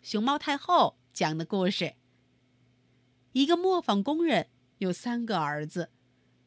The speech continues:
他去世后留给儿子们的全部财产就是他的磨粉机、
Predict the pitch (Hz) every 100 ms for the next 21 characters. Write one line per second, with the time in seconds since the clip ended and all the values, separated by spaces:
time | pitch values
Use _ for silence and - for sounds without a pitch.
0 | _ _ _ - 185 - 208 170 180 170
1 | 147 123 - _ 202 190 226 196 - 165
2 | 170 208 240 185 156 - 160 151 220 359
3 | 247 - 135 147 120 165 - _ - 208
4 | 175 165 160 147 147 - _ - 170 165
5 | 151 123 131 214 254